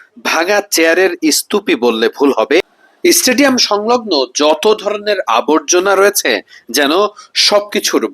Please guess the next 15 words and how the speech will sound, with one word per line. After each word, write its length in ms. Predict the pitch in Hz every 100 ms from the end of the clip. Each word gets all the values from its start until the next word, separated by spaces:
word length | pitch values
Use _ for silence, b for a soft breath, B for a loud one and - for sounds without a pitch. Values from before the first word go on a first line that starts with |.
| -
ভাগাড়ে 360 | 147 180 160 -
পরিণত 360 | 123 117 117 127 113
হয়েছে 360 | 127 131 - 180 196 b b 208
এই 80 | 202 -
জায়গাটি। 400 | 117 104 101 104 - _ 123
অথচ 260 | 127 185 160 110 B B B
এই 60 | 208 208
জায়গা 260 | 147 147 196 156
অতিক্রম 440 | 147 190 - 208 202 -
করেই 260 | 185 147 185 -
বিদেশি 360 | 127 151 - 135 -
ক্রিকেটাররা 500 | 196 208 196 170 131 -
যখন 220 | 139 131 117
আসেন, 260 | - 180 113 98 b b 147
তখন 260 | 139 -